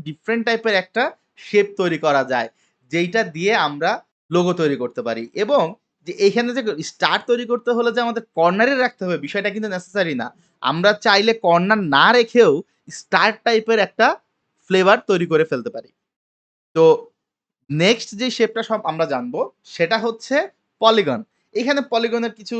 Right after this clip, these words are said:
সিম্পল আইডিয়া দেওয়া হয়েছে। আমরা জানি পলিগন কোথায় পাই, আমরা পলিগন আমরা ইলাস্ট্রেটরের এইখান থেকে নিয়ে নিতে পারি এবং আমরা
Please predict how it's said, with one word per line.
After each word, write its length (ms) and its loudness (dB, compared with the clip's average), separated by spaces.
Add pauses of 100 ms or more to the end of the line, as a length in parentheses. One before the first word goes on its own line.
(160)
সিম্পল 320 -6
আইডিয়া 320 -2
দেওয়া 220 2
হয়েছে। 240 -6 (100)
আমরা 180 2 (460)
জানি 220 -2 (100)
পলিগন 340 -2 (100)
কোথায় 300 -2
পাই, 240 0
আমরা 180 -6 (140)
পলিগন 400 -4
আমরা 160 -4 (160)
ইলাস্ট্রেটরের 520 -6 (120)
এইখান 280 -10
থেকে 180 -18
নিয়ে 160 -8
নিতে 200 -10
পারি 160 -6 (1080)
এবং 160 -2 (120)
আমরা 140 0